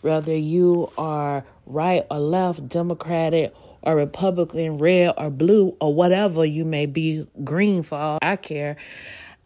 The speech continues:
This is something that we definitely need to talk about, is why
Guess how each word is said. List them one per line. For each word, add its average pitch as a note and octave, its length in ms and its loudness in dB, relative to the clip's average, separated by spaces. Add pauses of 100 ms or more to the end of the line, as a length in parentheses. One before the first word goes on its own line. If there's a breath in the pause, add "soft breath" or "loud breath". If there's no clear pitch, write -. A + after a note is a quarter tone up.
(200)
This G#3+ 360 4
is G3+ 120 0
something F#3+ 340 -2
that E3+ 180 0
we F#3 160 0
definitely F#3 460 0
need E3 240 -4
to E3+ 120 -6
talk F3 280 -8
about, D3+ 400 -4
is D#3+ 180 -2
why D#3 480 -2